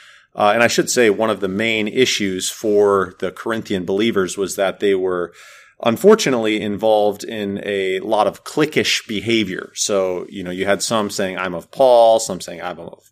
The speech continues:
Apollos," whatever. You had these, these cliques, these groups, these, uh, divisions in the church, and those were not good. So in arguing against that,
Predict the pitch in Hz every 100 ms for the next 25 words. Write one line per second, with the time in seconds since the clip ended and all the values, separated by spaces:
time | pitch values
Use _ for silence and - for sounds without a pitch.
0 | - 147 139 123 113 110 107 - 107 107
1 | 95 98 110 107 101 98 - - - -
2 | 107 - - 135 127 - 104 85 - 123
3 | 123 - 104 98 90 - _ _ 95 92
4 | 90 101 95 147 127 107 104 - 110 101
5 | 156 160 107 104 104 104 92 95 202 143
6 | - - - _ _ - 143 131 120 120
7 | 151 190 196 135 104 - 151 208 - 92
8 | 85 95